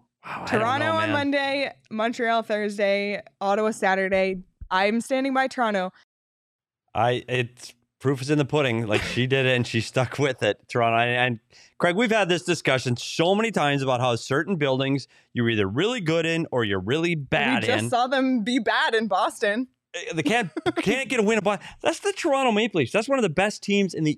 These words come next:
Speaker 1: Eastern
Speaker 2: They have,
Speaker 1: Conference.
Speaker 2: they have the second best odds to win the cup going into the season.
Speaker 1: Yeah. I, I,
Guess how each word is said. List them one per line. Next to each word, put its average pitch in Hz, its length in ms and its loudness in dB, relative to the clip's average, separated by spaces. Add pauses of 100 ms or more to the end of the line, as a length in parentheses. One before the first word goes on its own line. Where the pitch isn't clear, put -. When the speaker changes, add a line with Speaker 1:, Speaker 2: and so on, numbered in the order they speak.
Speaker 1:
Eastern 170 260 0
Speaker 2:
They 269 60 4
have, 254 100 2
Speaker 1:
Conference. 160 280 2
Speaker 2:
they 262 60 2
have 247 140 0
the 269 100 2
second 254 360 0
best 240 180 0
odds 226 260 2
to 269 80 0
win 240 180 2
the 226 80 0
cup 247 380 -2
going 214 300 2
into 226 260 -4
the 214 160 2
season. 220 520 -6 (100)
Speaker 1:
Yeah. 302 360 0 (380)
I, 190 160 2
I, 170 180 0